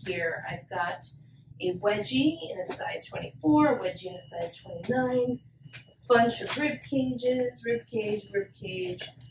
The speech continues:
five oh one. Oh, I'll show you these five oh ones. These five oh ones are nice. So I'll show you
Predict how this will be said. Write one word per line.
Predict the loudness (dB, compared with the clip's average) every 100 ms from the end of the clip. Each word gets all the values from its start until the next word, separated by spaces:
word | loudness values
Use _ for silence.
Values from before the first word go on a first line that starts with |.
| -20 -20 -2
five | 0 4
oh |
one. | 4
Oh, | 4 2
I'll |
show | 4 0
you | 0
these | -4 -4
five | -6
oh | -6
ones. | -12 -16 -14
These | -8 -6
five | -6 -8
oh |
ones | -12 -14
are | -10
nice. | -8 -8 -10 -10 -10 -14 -20 -20 -20 -20 -20 -20 -20 -20 -20 -20 -20 -20 -20 -20 -20 -20 -20 -20 -20 -20 -20
So | -8 -2
I'll |
show | 0 4
you | 8 8 8